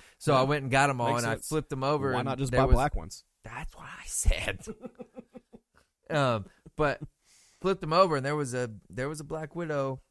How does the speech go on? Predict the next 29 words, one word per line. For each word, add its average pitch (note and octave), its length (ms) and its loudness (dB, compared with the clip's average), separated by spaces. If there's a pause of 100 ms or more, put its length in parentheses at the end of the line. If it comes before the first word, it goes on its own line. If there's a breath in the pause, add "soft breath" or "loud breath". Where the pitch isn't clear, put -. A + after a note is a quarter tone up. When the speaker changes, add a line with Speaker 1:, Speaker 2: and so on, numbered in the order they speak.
Speaker 1:
and C#3 100 -2
it D3+ 60 0
wasn't F#3 220 0
the D3+ 60 -6
first E3+ 260 0
one D3 80 -2
I've A#2 100 -2
seen D#3 220 -2
around G2+ 200 -4
here, G2+ 220 -4 (200)
but A2+ 100 6
Speaker 2:
That's - 120 0
kinda B2 160 -10
creepy. - 360 0 (500)
Speaker 1:
yeah, C3+ 220 -4
it G2+ 60 -8
was G#2 180 -8
like G#2 180 -4 (400)
Speaker 2:
Did - 140 -20
you A#2+ 60 -12
know A#2+ 120 -6
that F#2+ 160 -6
humans A2 300 -8
swallows, F#2+ 440 -8
like, - 180 -12
three - 180 -4
spiders F2+ 400 -10
a C2+ 100 -14
year? E2 240 -12